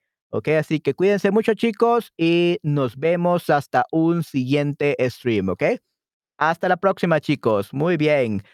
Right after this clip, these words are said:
Voy a hacer más streams, así que no se preocupen. Tengo muchos streams planeados hoy, mañana, el sábado y domingo. Vamos a tener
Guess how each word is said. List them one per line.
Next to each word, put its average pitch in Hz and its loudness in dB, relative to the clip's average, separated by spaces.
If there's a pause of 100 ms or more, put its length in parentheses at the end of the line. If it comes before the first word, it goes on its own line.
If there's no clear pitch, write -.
(160)
Voy 170 2
a 214 4
hacer 214 0
más 214 2
streams, 202 0
así 160 -4
que 180 -2
no 180 0
se 185 -2
preocupen. 170 -2
Tengo 170 0
muchos 240 0
streams 208 0
planeados 175 0
hoy, 214 4
mañana, 185 2
el 156 -4
sábado 190 2
y 180 2
domingo. 131 0
Vamos 156 2
a 185 0
tener 185 0